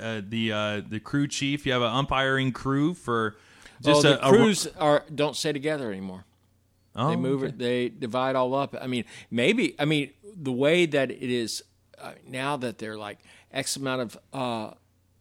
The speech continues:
Speaker 2: umpires on a crew, so somebody is off, like, every fifth day and stuff like this, uh, and they go, they have, um,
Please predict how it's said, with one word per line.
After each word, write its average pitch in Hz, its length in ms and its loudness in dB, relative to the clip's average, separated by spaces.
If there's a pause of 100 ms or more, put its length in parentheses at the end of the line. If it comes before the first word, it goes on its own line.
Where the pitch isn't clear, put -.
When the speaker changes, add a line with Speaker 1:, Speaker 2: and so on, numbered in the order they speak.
Speaker 2:
umpires 127 640 -2
on 131 200 -6
a 123 60 -6
crew, 131 360 -2
so 123 160 -8
somebody 120 440 -4
is 104 200 -6
off, 120 420 -4
like, 110 220 -8
every 117 240 -6
fifth 117 420 -10
day 117 460 -4
and 117 160 -6
stuff - 280 -8
like 113 160 -10
this, 120 240 -8 (400)
uh, 117 420 -2
and 120 140 -6
they 113 240 -2
go, 117 580 -4 (100)
they 131 140 -8
have, 113 300 -8
um, 107 380 -6